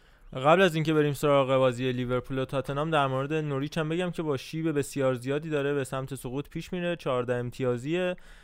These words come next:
و با تیم بالاترش که برنموث باشه رتبه نوزدهم جدول رو داره، شش امتیاز فاصله داره که خب فکر می‌کنم همینجوری پیش بره اولین تیم سقوط کننده از امسال لیگ برتر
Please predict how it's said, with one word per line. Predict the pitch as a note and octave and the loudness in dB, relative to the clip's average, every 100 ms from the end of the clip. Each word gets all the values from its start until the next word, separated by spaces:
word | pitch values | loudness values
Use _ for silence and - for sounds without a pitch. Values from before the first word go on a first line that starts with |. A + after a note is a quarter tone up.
| - - | -20 0
و | A#2+ A#2+ | 4 4
با | A#2+ A#2+ | 4 2
تیم | - D#3 | 0 0
بالاترش | D3 B2 A#2+ C3+ C3+ - | 2 2 2 -2 -2 -4
که | C3 A#2+ A#2 A#2 | -2 0 -2 -4
برنموث | B2 B2 C3 - | -2 -2 -6 -2
باشه | A#2+ - A#2+ - B2 | -2 -2 -8 -8 -8
رتبه | A#2 C3 | -4 -4
نوزدهم | B2+ B2 A#2+ A#2+ A#2+ | -2 0 2 2 2
جدول | A#2+ A#2 A#2+ A#2+ | 2 2 2 0
رو | |
داره، | A#2 B2+ | 0 0
شش | - D#3 D3+ | -2 -4 -4
امتیاز | B2+ C3+ C3+ | -2 -2 -2
فاصله | B2+ A#2 B2 C3+ | -2 -2 -4 -2
داره | C#3+ C#3+ | -2 -4
که | C3+ | -6
خب | - B2+ | -8 -6
فکر | D3 C#3+ | -8 -8
می‌کنم | C#3+ C3+ C3+ C3+ - - - - | -6 -2 -2 -4 -12 -20 -20 -4
همینجوری | C3 C#3+ B2+ B2 | -2 0 -2 -4
پیش | B2 A2+ | -6 -4
بره | B2+ C3+ | 0 4
اولین | D3+ C3 A#2+ | 4 2 -2
تیم | A#2 C3+ | -4 -8
سقوط | B2+ A#2 A2+ | -6 -6 -4
کننده | B2 A#2 A2+ A#2 | -4 -2 -2 0
از | C3 C3+ C3 A#2+ | 2 2 0 -4
امسال | A2 A2+ - B2+ C3 | -6 -6 -2 0 0
لیگ | B2 B2 A#2+ | -2 0 0
برتر | G#2+ - A2+ A2+ | 0 -2 -2 -2